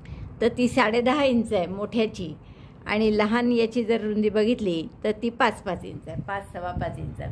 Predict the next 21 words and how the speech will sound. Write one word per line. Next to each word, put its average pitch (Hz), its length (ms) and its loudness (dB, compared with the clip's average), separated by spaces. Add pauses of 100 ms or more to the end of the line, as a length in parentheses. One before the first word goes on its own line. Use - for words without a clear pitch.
(500)
तर - 60 4
असं 247 380 2
हे 294 220 4
सुंदर 269 400 -2 (100)
टी 277 80 -4
कोस्टर, 240 500 2 (520)
अ, 226 220 -2 (120)
फक्त 277 220 -4
सत्तर 277 420 0
ग्रॅममध्ये 254 440 2
असल्यामुळे 254 480 -2 (220)
खूपच 294 380 -2
छान 277 320 -2
गिफ्ट 262 280 -4
आयटम 240 380 0
आहे. - 480 -6 (220)
सत्तर 254 360 2
ग्रॅम 254 260 0
लोकरी 247 320 0
तुम्ही 240 320 -4
त्या 220 300 -2